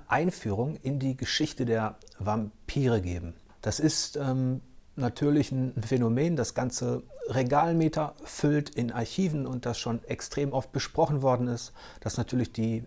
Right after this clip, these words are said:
Popkultur bis heute prägt und auch in der Literatur und im Film in besonders vielen Facetten und Varianten behandelt wurde. Aber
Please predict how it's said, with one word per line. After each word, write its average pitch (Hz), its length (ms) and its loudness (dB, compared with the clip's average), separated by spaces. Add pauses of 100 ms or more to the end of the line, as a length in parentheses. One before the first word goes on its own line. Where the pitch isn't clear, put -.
(160)
Popkultur 135 560 0
bis 127 160 0
heute 120 240 0
prägt - 480 -4
und 110 100 -2
auch 120 140 2
in 113 120 -2
der 110 260 -2
Literatur 117 640 2
und 135 120 0
im 113 120 0
Film 156 360 2 (140)
in 131 160 0
besonders 147 500 4
vielen 151 300 6
Facetten 147 520 0
und 123 160 -2
Varianten 123 460 2
behandelt 156 400 2
wurde. 151 200 2
Aber 131 320 2